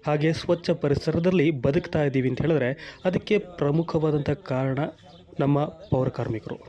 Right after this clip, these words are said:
ಆದರೆ ಇವತ್ತು ಪೌರ ಕಾರ್ಮಿಕರಿಗೆ ಸಿಗಬೇಕಾದಂಥ ಸೌಲಭ್ಯಗಳು ಸರಿಯಾದ ರೀತಿಯಲ್ಲಿ ಸಿಗ್ತಾ ಇದೆಯಾ, ಅವ್ರ ಜೀವನ ನೆಮ್ಮದಿಯಿಂದ ಸಾಗ್ತಾ ಇದೆಯಾ, ಸ್ವಚ್ಛವಾದಂಥ ಪರಿಸರದಲ್ಲಿ ಅವರು ಬದುಕ್ತಾ ಇದ್ದಾರಾ, ಇಂತಹ ಪ್ರಶ್ನೆಗಳು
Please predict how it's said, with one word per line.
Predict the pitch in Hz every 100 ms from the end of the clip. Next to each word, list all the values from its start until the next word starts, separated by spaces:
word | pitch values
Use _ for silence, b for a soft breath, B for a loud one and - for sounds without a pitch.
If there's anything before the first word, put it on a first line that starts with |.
| - B -
ಆದರೆ | 202 233
ಇವತ್ತು | 220 220 180 202 B -
ಪೌರ | 165 180 185
ಕಾರ್ಮಿಕರಿಗೆ | 185 175 175 170 160 165 165
ಸಿಗಬೇಕಾದಂಥ | - 139 143 151 156 147 143
ಸೌಲಭ್ಯಗಳು | 147 - 135 135 123 135 135 135
ಸರಿಯಾದ | - 131 135 131
ರೀತಿಯಲ್ಲಿ | 131 135 127
ಸಿಗ್ತಾ | 120 135 - 135
ಇದೆಯಾ, | 120 123 120 123 B B B
ಅವ್ರ | 180 226
ಜೀವನ | 165 190 208 202 202
ನೆಮ್ಮದಿಯಿಂದ | 156 151 170 165 156 151 139
ಸಾಗ್ತಾ | 139 135 - 135
ಇದೆಯಾ, | 135 135
ಸ್ವಚ್ಛವಾದಂಥ | 151 - 180 - 196 185
ಪರಿಸರದಲ್ಲಿ | 190 170 165 180 190 208 208 170 185 B B
ಅವರು | 147 160 175 160
ಬದುಕ್ತಾ | 131 131 147 151 151
ಇದ್ದಾರಾ, | 139 131 127
ಇಂತಹ | 131 165 175 196
ಪ್ರಶ್ನೆಗಳು | 190 147 - 165 180 156